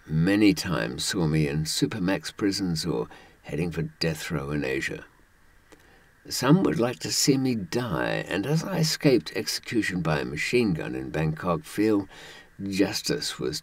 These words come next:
cheated. Others want to know what it takes to survive a life of threat, pain, and danger.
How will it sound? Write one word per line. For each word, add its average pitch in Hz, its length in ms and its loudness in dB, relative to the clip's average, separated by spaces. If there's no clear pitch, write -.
cheated. - 580 -6
Others 90 460 0
want 90 200 0
to 95 100 -4
know 87 400 0
what - 160 -2
it - 160 -10
takes 110 420 2
to - 160 -6
survive 76 580 -2
a 64 120 -4
life 78 320 -4
of 78 80 -6
threat, - 480 -4
pain, 76 460 -6
and 87 260 -2
danger. 87 540 0